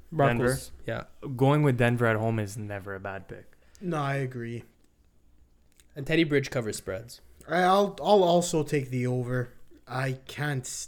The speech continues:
Speaker 3: I can't pick a side on this yet. It's gonna be a game day call for me on this game.
Speaker 2: The other four twenty-five game is Seattle
Speaker 3: America's
Speaker 2: at
Speaker 3: game of the
Speaker 2: Green
Speaker 3: week.
Speaker 2: Bay.
Speaker 3: America's game of the week. We gotta mention.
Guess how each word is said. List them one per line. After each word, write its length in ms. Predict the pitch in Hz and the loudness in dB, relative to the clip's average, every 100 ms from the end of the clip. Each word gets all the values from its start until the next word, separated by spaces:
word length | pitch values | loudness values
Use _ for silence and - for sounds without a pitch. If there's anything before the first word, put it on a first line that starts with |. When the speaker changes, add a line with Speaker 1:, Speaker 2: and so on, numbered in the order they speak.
| - | -10
Speaker 3:
I 80 | 131 | -8
can't 280 | 135 117 113 | -6 -8 -8
pick 160 | 113 | -12
a 60 | 107 | -12
side 340 | - 113 107 | -10 -10 -10
on 180 | 104 104 | -12 -14
this 280 | 110 110 - | -14 -12 -8
yet. 160 | 120 | -6
It's 240 | 123 131 - | -4 -6 -4
gonna 180 | 151 139 | -2 2
be 120 | 131 | 2
a 60 | |
game 320 | 117 123 117 113 | 0 -6 -6 -6
day 160 | 110 | -8
call 280 | 107 113 107 | -8 -10 -10
for 160 | - 107 | -14 -18
me 220 | 113 113 - - | -18 -20 -20 -20
on 100 | 120 | -18
this 180 | 117 - | -16 -16
game. 240 | 117 113 - - - - - - 180 | -16 -16 -18 -20 -20 -20 -20 -18 -16
Speaker 2:
The 280 | - 113 117 - | -8 -6 -4 -2
other 260 | 131 143 | 2 2
four 300 | 131 - 127 | 0 0 0
twenty-five 720 | 123 - 123 120 - 123 117 | 0 0 0 0 0 0 0
game 220 | 117 123 120 | 0 0 0
is 120 | 107 | 0
Seattle 520 | - 120 117 123 139 | 0 0 2 4 6
Speaker 3:
America's 400 | 175 190 - 190 | 6 6 6 2
Speaker 2:
at 60 | 127 | 4
Speaker 3:
game 200 | 185 196 | 4 6
of 60 | 190 | 4
the 100 | 165 | 6
Speaker 2:
Green 360 | 202 220 123 | 6 6 4
Speaker 3:
week. 100 | 113 | 2
Speaker 2:
Bay. 500 | 120 131 120 107 95 - | 2 4 2 0 -6 -10
Speaker 3:
America's 540 | 139 156 196 220 220 170 | -4 4 6 8 4 4
game 280 | 208 214 214 | 6 6 6
of 40 | |
the 60 | 196 | 4
week. 540 | 185 190 - - - - - - - - - | 4 2 0 -8 -10 -12 -14 -12 -12 -12 -10
We 80 | 139 | -8
gotta 320 | 131 160 180 | 2 6 8
mention. 560 | 170 156 139 123 120 | 8 4 2 -4 -6